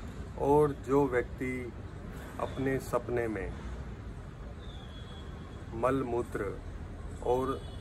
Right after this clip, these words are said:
सोना और चांदी के दर्शन करे, ग्यारह महीने में उसकी मृत्यु का योग संभव है। यदि लगातार आपको इस तरह के सपने आते हैं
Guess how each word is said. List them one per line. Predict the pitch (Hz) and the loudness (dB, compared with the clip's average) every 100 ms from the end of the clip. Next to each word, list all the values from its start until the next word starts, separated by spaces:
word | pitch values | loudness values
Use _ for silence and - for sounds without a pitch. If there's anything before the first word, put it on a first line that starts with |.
| - - | -8 -8
सोना | - 135 127 135 | 0 2 4 6
और | 135 - 120 | 4 4 2
चांदी | 104 120 117 120 120 | 4 2 4 2 0
के | 120 | 0
दर्शन | 110 110 - 107 | 2 0 0 -4
करे, | 101 98 92 82 - - - - - - - - - - - | -2 -4 -4 -8 -10 -10 -12 -10 -10 -10 -10 -8 -8 -8 -8
ग्यारह | - 127 135 151 151 | 0 6 10 10 10
महीने | 143 113 123 131 135 | 8 4 2 2 2
में | 123 123 123 | 2 2 2
उसकी | 117 113 - 120 | 0 -4 -2 -2
मृत्यु | 110 113 - 117 | 0 -2 -2 -2
का | 113 | 0
योग | 104 104 104 104 - - - - - - - | 0 0 0 -4 -10 -12 -12 -12 -12 -12 -8
संभव | - 107 98 | -4 -4 -4
है। | 95 87 101 - - - - - - - - - - - - - | -6 -6 -8 -10 -12 -12 -12 -10 -10 -10 -12 -12 -10 -10 -8 -4
यदि | 110 117 117 110 - - - | 0 0 0 -2 -4 -8 -6
लगातार | 113 113 110 117 117 120 | -2 2 2 4 4 4
आपको | 117 113 110 113 110 | 2 -2 -2 -2 -2
इस | 117 110 | -4 -4
तरह | 113 107 | -4 -4
के | 104 107 | -4 -4
सपने | 104 107 - 107 | -4 -4 -4 -4
आते | 107 98 95 104 | -4 -6 -4 -6
हैं | 95 87 82 - | -6 -8 -8 -10